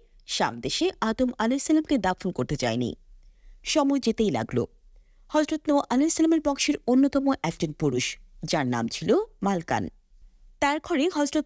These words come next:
খিজির আলাইহিস সালাম জন্মগ্রহণ করলেন এবং তিনি শৈশবকাল থেকে ছিলেন একজন আল্লাহওয়ালা বুজুর্গ। জন্মের পর থেকে তার মধ্যে একটা কেরামত দেখা যায়, সেটা হচ্ছে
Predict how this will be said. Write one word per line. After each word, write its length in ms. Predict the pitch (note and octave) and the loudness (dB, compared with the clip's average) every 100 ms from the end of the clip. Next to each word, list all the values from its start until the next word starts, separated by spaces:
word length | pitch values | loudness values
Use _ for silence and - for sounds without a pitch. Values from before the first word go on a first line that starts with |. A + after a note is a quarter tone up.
| - | -4
খিজির 420 | - C4 C#4+ C#4 - | -2 2 2 2 0
আলাইহিস 300 | C4 D#4 - | 2 0 0
সালাম 360 | D4 B3 D#4+ | 0 0 0
জন্মগ্রহণ 560 | B3+ G3+ G3 F#3+ E3+ D3+ | 0 0 0 -2 -2 -2
করলেন 360 | - C#3 B2+ - - - - - | 0 -2 -2 -6 -14 -20 -8 -2
এবং 200 | C4 F4 | 0 0
তিনি 240 | - C4+ F4 | -2 -2 0
শৈশবকাল 640 | - C#4+ - D#4 - D#4 | 0 0 0 -4 -2 -2
থেকে 260 | - F4 E4 | -2 -4 -2
ছিলেন 280 | C#4 C#4 F4+ | 2 2 2
একজন 260 | - G#3+ A#3+ A#3+ | -2 -2 -6 -2
আল্লাহওয়ালা 480 | A#3 A#3+ C4 C4 B3+ | -2 2 2 2 0
বুজুর্গ। 540 | F#3 D#3+ D#3+ C3 B2 - _ - - - - A3 | 0 -2 -2 -2 -4 -4 _ -20 -20 -20 -4 0
জন্মের 420 | C#4 C4 C#4+ D4+ | 2 2 2 0
পর 220 | - C#4+ - | 0 0 -2
থেকে 260 | D#4+ - D4+ | -4 -2 0
তার 220 | B3 A#3 | 0 2
মধ্যে 280 | B3 A#3 A#3 | 0 0 -2
একটা 300 | - A#3 E4 | 0 -2 -2
কেরামত 440 | - A#3+ A3 G3 | -2 0 0 -2
দেখা 280 | G#3 - F#3 | -4 -6 -4
যায়, 220 | A#2 F#2+ - _ - - | -2 -4 -8 _ -12 -4
সেটা 300 | D#4+ E4 F#4 | 0 0 -2
হচ্ছে 300 | F4 - D4+ | -6 0 0